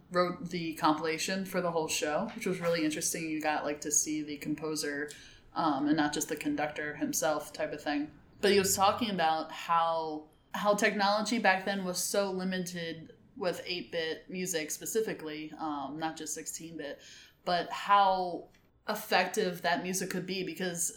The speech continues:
uh, at least with Pokemon games, you weren't allowed more than two tones at a time for the music. And,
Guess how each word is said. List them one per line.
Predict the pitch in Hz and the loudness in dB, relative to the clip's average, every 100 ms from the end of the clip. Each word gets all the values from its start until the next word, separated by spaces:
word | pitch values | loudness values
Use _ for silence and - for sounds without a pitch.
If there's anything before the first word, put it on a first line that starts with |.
| - | -4
uh, | 175 165 - | -2 -2 0
at | 196 | 4
least | 240 262 247 | 6 6 4
with | 233 | 2
Pokemon | 214 226 226 180 165 | 0 4 4 4 -2
games, | 165 165 196 | -4 -4 -4
you | 196 | -2
weren't | 202 202 190 180 - | -2 -2 -2 -6 -4
allowed | 185 175 180 180 | 4 6 6 6
more | 180 | 0
than | 180 165 | 0 -2
two | 156 208 208 | -4 -4 -6
tones | - 202 208 175 147 | -6 -6 -4 -4 -4
at | 160 151 | -6 -8
a | |
time | - 185 196 - - - _ _ _ - | -6 -2 -2 -4 -10 -18 _ _ _ -6
for | 180 165 160 147 151 | 0 0 0 -4 -6
the | 165 | -6
music. | 170 202 226 - - - - _ _ _ _ _ - | -4 -2 -2 -4 -8 -16 -20 _ _ _ _ _ -8
And, | 170 165 160 151 147 302 | -6 -4 -2 0 0 -4